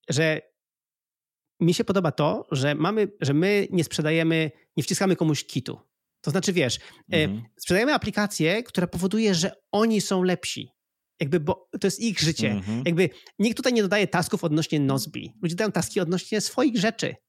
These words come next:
Speaker 1: nie? Swoich zadań, swoje
Speaker 2: Mhm.
Speaker 1: projekty, swoje marzenia, swoje cele, nie? I, i, i my dajemy im narzędzie do robienia ich rzeczy. Dzięki temu oni mogą być lepsi, nie? I, i fajne jest to, że wiesz, ja mam,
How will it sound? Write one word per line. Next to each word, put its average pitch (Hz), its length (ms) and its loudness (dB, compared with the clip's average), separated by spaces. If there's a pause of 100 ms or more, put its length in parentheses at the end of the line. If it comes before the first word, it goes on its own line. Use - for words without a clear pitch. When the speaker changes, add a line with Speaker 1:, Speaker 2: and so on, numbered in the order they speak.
(140)
Speaker 1:
nie? 165 200 2
Swoich 185 200 0
zadań, 156 300 0 (100)
swoje 220 220 2
Speaker 2:
Mhm. 208 100 2
Speaker 1:
projekty, 120 460 -2
swoje 208 340 0
marzenia, 123 480 0 (180)
swoje 196 360 0
cele, 107 300 -4 (360)
nie? 160 240 2
I, 190 220 0 (260)
i, 180 220 -2
i 165 40 4
my 196 100 4
dajemy 226 260 2
im 208 100 2 (680)
narzędzie 185 400 0
do 240 200 -2 (140)
robienia 202 340 -2
ich 196 360 -2
rzeczy. 135 440 -4
Dzięki 151 260 -4
temu 175 300 -2
oni 170 280 2
mogą 131 240 0
być 127 160 -2
lepsi, 120 300 -4
nie? 143 120 0
I, 170 100 2 (220)
i - 40 0
fajne 220 220 4
jest 190 100 -2
to, 202 80 4
że 170 100 2
wiesz, 165 140 4 (240)
ja 160 100 4
mam, 233 200 2